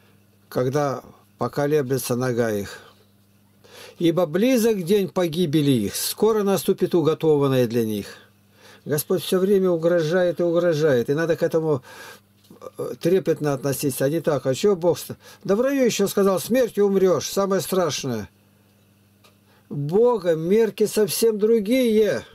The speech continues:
Ну, съел там, своровал ли Адам или Ева там, ну, какой-то плод, дала, ела, ну, два плода, еще бы за это. Умерло сто миллиардов уже.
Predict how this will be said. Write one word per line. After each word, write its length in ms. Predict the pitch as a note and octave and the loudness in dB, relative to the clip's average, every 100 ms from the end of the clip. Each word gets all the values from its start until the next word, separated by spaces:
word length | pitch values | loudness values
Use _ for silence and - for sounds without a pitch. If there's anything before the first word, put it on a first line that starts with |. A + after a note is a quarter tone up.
| _ _ - - - - | _ _ -20 -20 -20 -8
Ну, 120 | G3+ G#3 | -2 0
съел 400 | - A#3+ B3 G#3+ | 2 2 2 0
там, 160 | G3 | -2
своровал 640 | D3+ F#3+ G#3+ G3+ F#3+ G#3+ | 0 2 2 2 2 2
ли 100 | G3 | 2
Адам 400 | F#3+ F3 F#3 E3+ | 2 2 0 0
или 160 | F3 F3 | 0 2
Ева 320 | F3 E3+ D#3 | 4 4 2
там, 180 | D3+ C#3+ | 0 -2
ну, 80 | D#3+ | 0
какой-то 440 | E3+ G3+ G3 E3 | 0 2 2 0
плод, 480 | D3 D#3+ F#3+ - - - - - | -2 2 2 2 -8 -20 -20 -8
дала, 320 | C#3 F3 G3+ | -2 0 2
ела, 320 | E3 F3+ E3+ E3 | 2 2 2 2
ну, 100 | G3+ | 2
два 260 | D3+ F3 | 2 0
плода, 320 | D3+ E3+ D#3+ | 0 -2 0
еще 260 | E3 - G3+ | 0 0 0
бы 100 | F#3 | 2
за 140 | E3 | 2
это. 360 | E3 D3+ D3 B2+ - - - | 2 2 -2 -4 -10 -20 -2
Умерло 560 | A3+ C#4+ C#4 B3 G3+ D#3 | 2 2 2 0 0 0
сто 320 | - - B3+ | -2 0 0
миллиардов 680 | A#3+ A#3 A#3 G3+ D3 D3 D#3+ | 2 2 2 0 -2 -6 -2
уже. 380 | D3+ C#3+ A2 | 0 0 0